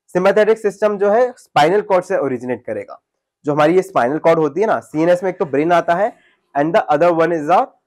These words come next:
spinal cord। तो स्पाइनल कॉर्ड में से जो नर्व ओरिजिनेट करेंगी, जो हमारे हार्ट को प्रोवाइड करेंगी, सप्लाई करेंगी,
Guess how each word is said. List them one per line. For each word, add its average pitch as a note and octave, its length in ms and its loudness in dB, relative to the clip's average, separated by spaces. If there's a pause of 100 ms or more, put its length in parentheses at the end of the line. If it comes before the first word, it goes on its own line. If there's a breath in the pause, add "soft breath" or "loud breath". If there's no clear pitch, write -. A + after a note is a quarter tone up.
(200)
spinal E3 440 0
cord। A#2+ 240 -2 (400)
तो G#3+ 60 -4
स्पाइनल F3+ 380 0
कॉर्ड A#3 280 2
में A3+ 100 -2
से A#3 140 0
जो A#3+ 360 2
नर्व D#3+ 240 2 (120)
ओरिजिनेट C#3+ 500 -2
करेंगी, E3 360 0
जो E3+ 100 -4
हमारे D#3+ 240 0
हार्ट B2+ 260 0 (120)
को D#3 180 0
प्रोवाइड C3+ 460 0
करेंगी, C3 500 -4
सप्लाई C3+ 320 0
करेंगी, B2+ 460 -4